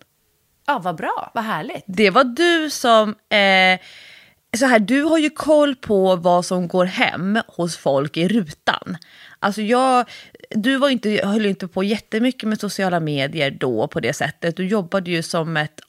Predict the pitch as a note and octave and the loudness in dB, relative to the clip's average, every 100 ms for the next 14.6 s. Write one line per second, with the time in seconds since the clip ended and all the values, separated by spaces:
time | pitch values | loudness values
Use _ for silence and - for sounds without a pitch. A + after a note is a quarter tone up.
0 | _ _ A#3+ - - - - - _ _ | _ _ 0 0 -4 -8 -10 -12 _ _
1 | - - - - - _ - F#3+ F3 - | -20 -20 -20 -20 -20 _ 0 4 4 4
2 | - G3+ G#3 G#3 G#3+ F#3+ F3 D#3 D#3 C4+ | -2 -2 -2 2 2 2 2 0 0 0
3 | A#3+ F#3 F3 G3+ D3+ D3+ F3 D3+ C#3 D3+ | 2 2 0 0 0 -2 -2 -2 -4 -4
4 | C3 C3+ D3 C3 A#2+ C3+ C3 D3 - - | -6 -6 -4 -6 -6 -8 -8 -10 -10 -10
5 | - - - - - - D#3+ _ - E3 | -10 -10 -8 -8 -6 -8 -10 _ -4 -2
6 | - F3 F#3 D#3 D3+ D3 D#3 - G#3+ D#3 | -2 -2 0 0 -2 -4 -2 0 0 0
7 | D3 - F#3 E3+ D#3+ D#3 C#3+ - C#3 C3 | -4 -6 -6 -4 -4 -2 -4 -4 -4 -4
8 | _ - - - - - - - - - | _ -18 -18 -20 -20 -18 -20 -20 -20 -20
9 | _ _ - F#3 F3 E3+ D#3 - F#3 E3+ | _ _ -2 2 4 2 2 0 -2 0
10 | A3+ D#4+ B3 E3 B2+ F3+ F#3+ - - C#4+ | 0 0 0 2 2 0 -4 -6 -6 -4
11 | B4 F#4+ D4+ D#4+ - B4+ - F4 E4+ D#4 | 2 2 2 0 -2 -2 0 0 2 2
12 | C4 G#3+ G3 G#3 F#3+ E3+ F3 D3+ D3 C3+ | 4 4 2 2 2 2 2 2 0 -2
13 | - D3 D3 A#2 F#2 E2 - _ F3+ D#3+ | -2 -2 0 0 0 -6 -14 _ -2 0
14 | C3 C#3+ - F2+ F#2+ | 2 0 0 -2 -4